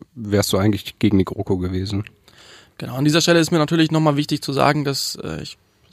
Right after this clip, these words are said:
Speaker 2: stehe hier als Vertreter, äh, der Jusos Hamburg, dass die Jusos Hamburg sich offiziell nicht positioniert haben. Ähm, aber ich habe natürlich als Privatperson eine Meinung dazu und, ähm,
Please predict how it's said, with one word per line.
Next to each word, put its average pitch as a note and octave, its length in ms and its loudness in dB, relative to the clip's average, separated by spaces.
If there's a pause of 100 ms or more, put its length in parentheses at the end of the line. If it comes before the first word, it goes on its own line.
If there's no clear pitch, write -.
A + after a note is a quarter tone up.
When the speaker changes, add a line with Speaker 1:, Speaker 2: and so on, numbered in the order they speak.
(140)
Speaker 2:
stehe C#3 300 0
hier C#3 200 4
als C3+ 180 0
Vertreter, D3+ 560 2 (480)
äh, B2+ 180 -4
der C3+ 120 2
Jusos D3+ 340 0
Hamburg, F3+ 460 2
dass C#3+ 120 -2
die - 120 -6
Jusos C#3+ 300 -2
Hamburg D#3 340 0
sich C#3 160 -6
offiziell C#3 460 -2
nicht D3+ 340 0
positioniert C#3 580 0
haben. - 160 -14 (800)
Ähm, B2+ 180 0
aber C3+ 140 4
ich D3 240 0
habe D#3 120 0
natürlich D3+ 360 0
als C#3 120 -4
Privatperson D#3 680 2
eine E3+ 100 2
Meinung E3 340 2
dazu F3 400 -4
und, C#3 360 -6
ähm, C3 340 -4